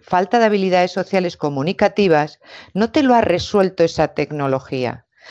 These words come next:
porque esa limitación, ese tope, implica una superación y una aceptación de que somos seres limitados.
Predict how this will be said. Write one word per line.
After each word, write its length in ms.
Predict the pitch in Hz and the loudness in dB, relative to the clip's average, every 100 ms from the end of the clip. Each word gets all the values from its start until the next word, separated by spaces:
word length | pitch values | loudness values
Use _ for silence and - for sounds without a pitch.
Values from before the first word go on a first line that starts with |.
| - - | -20 -8
porque 280 | 165 156 175 | -4 -2 -2
esa 220 | 214 285 | 0 0
limitación, 1000 | 262 233 196 180 160 147 - 180 160 139 - - - - | 0 0 -2 -2 -2 -2 0 2 2 -2 -14 -20 -16 -4
ese 320 | 175 - - | -2 0 -2
tope, 640 | 262 220 208 156 143 - _ - - _ | 0 -2 0 0 0 -2 _ -20 -20 _
implica 440 | 190 170 220 240 269 | -6 -2 -2 0 0
una 180 | 226 | 0
superación 800 | 208 190 160 156 151 - 269 220 - | -2 -2 0 0 0 -2 -2 -2 -2
y 100 | 190 | -2
una 140 | 208 | 0
aceptación 760 | 220 - 190 - 139 - 240 170 - | -2 -2 -6 -4 -4 0 -2 -2 -4
de 140 | - | -4
que 80 | - | -4
somos 320 | - 220 233 | -4 -2 0
seres 260 | 226 220 196 | 0 0 0
limitados. 720 | 185 165 - 233 202 127 | -2 -4 0 0 0 -8